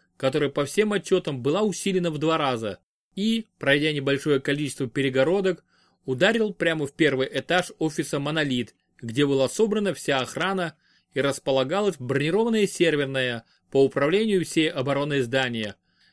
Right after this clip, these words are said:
Внезапная декомпрессия вызвала сильный выброс в воздух с уровня.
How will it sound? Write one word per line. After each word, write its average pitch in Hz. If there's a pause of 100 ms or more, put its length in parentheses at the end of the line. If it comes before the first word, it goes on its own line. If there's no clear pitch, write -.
(140)
Внезапная 165
декомпрессия 165
вызвала 165
сильный 214
выброс 170
в -
воздух 139
с -
уровня. 110